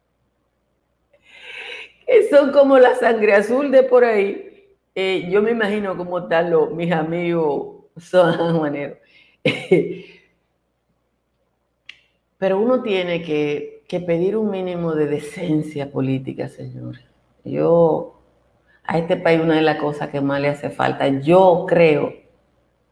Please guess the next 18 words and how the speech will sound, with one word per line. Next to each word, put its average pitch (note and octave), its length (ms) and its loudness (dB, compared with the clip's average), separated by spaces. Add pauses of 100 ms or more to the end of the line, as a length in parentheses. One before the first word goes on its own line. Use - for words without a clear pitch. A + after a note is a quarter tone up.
(480)
yo D3+ 260 4
creo, C3+ 380 -2 (560)
ustedes F3 400 6
vieron F3 380 4
ahí, D3 440 -4
yo, C#3+ 300 -4
yo D3 160 0
vi E3+ 160 0
una F#3+ 340 -2
in-, E3+ 300 -4
información C#3+ 840 -2
de, B2+ 320 0
de B2+ 160 2
Miguel C3 340 2
Guerrero B2+ 420 -2
que B2+ 120 -6
me C3 140 -4
apenó, B2+ 580 -6